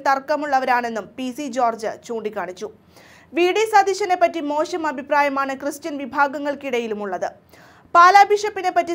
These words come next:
സതീശൻ പറഞ്ഞത് പിണറായി വിജയനെ നികൃഷ്ടജീവി പ്രയോഗത്തെക്കാൾ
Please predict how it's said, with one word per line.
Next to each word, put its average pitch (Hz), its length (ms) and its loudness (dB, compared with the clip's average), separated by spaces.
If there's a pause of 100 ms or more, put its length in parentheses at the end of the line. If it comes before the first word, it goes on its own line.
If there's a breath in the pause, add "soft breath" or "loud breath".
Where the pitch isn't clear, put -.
സതീശൻ 320 480 -2
പറഞ്ഞത് 269 320 0 (120)
പിണറായി 302 420 4
വിജയനെ 285 400 -4
നികൃഷ്ടജീവി 302 800 -6
പ്രയോഗത്തെക്കാൾ 269 640 2